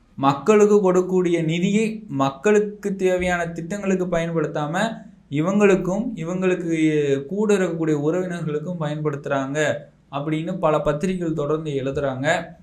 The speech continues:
இப்ப உத்தரப்பிரதேசத்துல வாக்கு திருட்டு ஒரு பக்கம் நடக்குது, நகை திருட்டுக்காக போஸ்டர் ஒரு பக்கம் ஒட்டுறாங்க. இதெல்லாம் மூடி மறைக்க திட்டத்தின் பெயரில்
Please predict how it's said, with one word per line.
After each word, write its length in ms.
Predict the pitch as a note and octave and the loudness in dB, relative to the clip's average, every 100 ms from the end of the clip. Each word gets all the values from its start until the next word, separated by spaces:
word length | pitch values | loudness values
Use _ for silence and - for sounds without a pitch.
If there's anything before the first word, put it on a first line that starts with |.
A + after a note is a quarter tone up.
| - _ _ | -20 _ _
இப்ப 640 | C#3 D3 - D3+ D3+ C#3+ - - C#3+ | -8 -6 2 4 4 2 -8 -14 -14
உத்தரப்பிரதேசத்துல 1000 | C#3+ F#3+ F#3+ F#3 F3 E3 D3 C#3 C3+ C#3 - B2 | -6 -4 -2 -2 -2 -4 -4 -2 0 -2 -4 0
வாக்கு 420 | C3+ E3+ F3+ F3+ | 2 0 -4 -4
திருட்டு 340 | E3 D#3+ D#3 | -4 -4 -2
ஒரு 180 | C#3+ C3+ | -2 -2
பக்கம் 240 | B2+ C#3 | -4 -6
நடக்குது, 640 | B2+ A#2+ A#2+ A#2+ C3 C3 - _ _ _ | -6 -6 -8 -6 -6 -8 -16 _ _ _
நகை 460 | A#2 B2 C3 F#3+ F#3+ | -6 -4 0 0 0
திருட்டுக்காக 640 | F#3+ F3 F3 D#3+ D#3+ D#3 | 0 0 0 0 2 0
போஸ்டர் 640 | C#3 B2 D3+ F3+ F3+ F3+ | -4 0 0 0 0 4
ஒரு 200 | E3 C#3+ | 6 6
பக்கம் 360 | C#3 C#3 C#3 A#2 | 4 2 -2 -2
ஒட்டுறாங்க. 440 | B2 A2+ A2+ - - _ _ _ _ - | -2 -4 -6 -10 -18 _ _ _ _ -10
இதெல்லாம் 800 | B2 C#3 D3+ D#3+ E3+ F#3 F#3 D3+ | -4 0 0 2 2 4 2 0
மூடி 380 | D#3 F3+ F3+ E3+ | 0 2 2 2
மறைக்க 680 | D#3 D3+ D#3 F3 G3 G3+ - - _ _ _ | 2 2 4 4 4 2 -6 -20 _ _ _
திட்டத்தின் 600 | F3 F3 G3+ F#3 F#3 F3+ | 2 4 2 0 -4 -2
பெயரில் 680 | D#3+ D3+ D#3 D#3 F#3+ G3+ | 0 2 2 2 0 -4